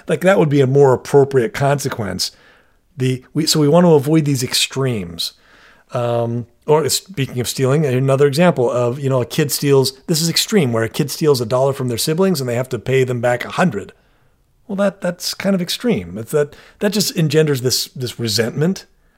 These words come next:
of whoever's in authority and administering these consequences. Um, well, I think a better example would be, I, I heard this story a long time ago where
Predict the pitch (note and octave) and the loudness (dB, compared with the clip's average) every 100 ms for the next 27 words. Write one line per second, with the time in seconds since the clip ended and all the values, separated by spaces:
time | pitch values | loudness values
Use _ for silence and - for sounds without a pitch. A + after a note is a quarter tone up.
0 | _ _ - B2+ A#2 D#3 C#3 B2+ B2+ A2 | _ _ -6 -6 0 2 2 2 0 0
1 | C#3 B2+ B2+ C3+ A#2+ A2+ A#2+ B2+ C#3+ - | 2 4 4 2 -2 -2 0 0 0 0
2 | D#3+ D#3 D3+ D3 - D3+ D3+ - D#3+ D#3+ | 0 0 -2 -4 -2 -4 -4 -4 -2 -2
3 | E3+ F3 - - _ _ _ _ - _ | -4 -6 -6 -10 _ _ _ _ -20 _
4 | _ _ - C3 B2+ B2+ - - F3 C#3+ | _ _ -4 0 0 -2 -6 -4 -2 2
5 | G3+ E3 A#2 E3 G3+ F#3+ B2 A2 A2 A2 | 2 2 2 4 6 6 4 0 -2 -2
6 | A#2+ A#2+ B2 A#2+ C3+ C3 B2 D#3+ E3 - | -4 -2 -2 -2 -2 -2 0 2 2 2
7 | D#3 C3 A#2 F3+ A#3 D3+ A#2 F#2+ F#2+ F#2 | 4 2 4 4 4 2 -2 -6 -10 -10
8 | B2+ B2+ B2+ B2+ | -2 2 2 0